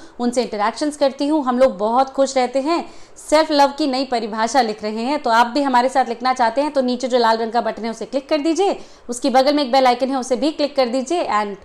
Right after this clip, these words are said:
बस हो गए आप हमारा हिस्सा। है कि नहीं, कितना ईजी। आज की वीडियो में सबसे पहले तो everybody please excuse me, मेरी शक्ल और मेरी आवाज़ दोनों ही थोड़ा सा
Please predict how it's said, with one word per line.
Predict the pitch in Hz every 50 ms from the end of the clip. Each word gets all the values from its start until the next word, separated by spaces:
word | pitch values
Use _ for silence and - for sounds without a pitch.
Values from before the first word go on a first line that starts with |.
| - -
बस | - 240 - - - - - - - -
हो | 185 208
गए | 240 311
आप | 349 349 330 330
हमारा | 294 285 277 277 294
हिस्सा। | 285 262 - - 285 269 - - - - - - - -
है | 262 285
कि | 269 330 330
नहीं, | 349 330
कितना | 320 320 - 330 320
ईजी। | 302 294 262 285 330 349 - - - - - - - - - -
आज | 262 302 381 - -
की | - 392
वीडियो | 330 320 311 311 311
में | 302 349 359
सबसे | - 285 - - 285
पहले | 294 285 285
तो | - 302 311
everybody | 302 - 277 262 226 247 277 233 254 240 277
please | 262 254 262 269 240 247
excuse | 247 - - 254 254 233 240
me, | 302 311
मेरी | 269 240 233 233 233
शक्ल | 233 240 220 - 262 262
और | 240 226
मेरी | 220 214 220 214
आवाज़ | 202 190 202 220 220 196
दोनों | - 208 202 220 240 240
ही | 254 254 254 240
थोड़ा | 220 208 214
सा | 214 - 226 240